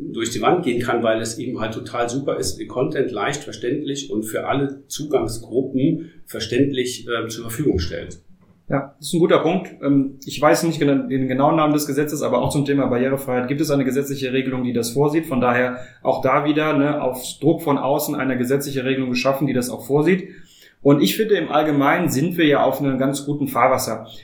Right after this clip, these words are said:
Speaker 2: Wir haben jetzt so ein bisschen tatsächlich auch durch die, äh, Pandemie forciert gemerkt, dass wir einen gewissen Digitalisierungs-, äh, ne, Bedarf haben, der noch nicht erfüllt ist. Und wir haben versucht, relativ ad hoc schnelle Lösungen zu finden. Ich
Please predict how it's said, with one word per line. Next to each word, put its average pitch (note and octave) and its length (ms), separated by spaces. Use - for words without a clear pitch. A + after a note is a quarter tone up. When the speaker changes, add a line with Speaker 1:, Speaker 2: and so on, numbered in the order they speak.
Speaker 2:
Wir B2 100
haben C#3+ 140
jetzt E3 120
so D3 60
ein C3+ 80
bisschen D#3+ 360
tatsächlich D3 420
auch C3 180
durch C3 160
die, C3 280
äh, B2 140
Pandemie C3+ 440
forciert D3+ 540
gemerkt, C3 500
dass C3 200
wir C#3 200
einen C3+ 160
gewissen C#3 440
Digitalisierungs-, B2+ 1080
äh, A#2+ 440
ne, C3+ 420
Bedarf C3 460
haben, E3+ 280
der C#3+ 80
noch C3 140
nicht C#3 140
erfüllt C#3 400
ist. G3 240
Und C#3+ 180
wir B2 120
haben E3 360
versucht, D3 580
relativ D3+ 580
ad - 160
hoc D3+ 160
schnelle C#3 280
Lösungen C3 420
zu - 120
finden. B2+ 340
Ich - 300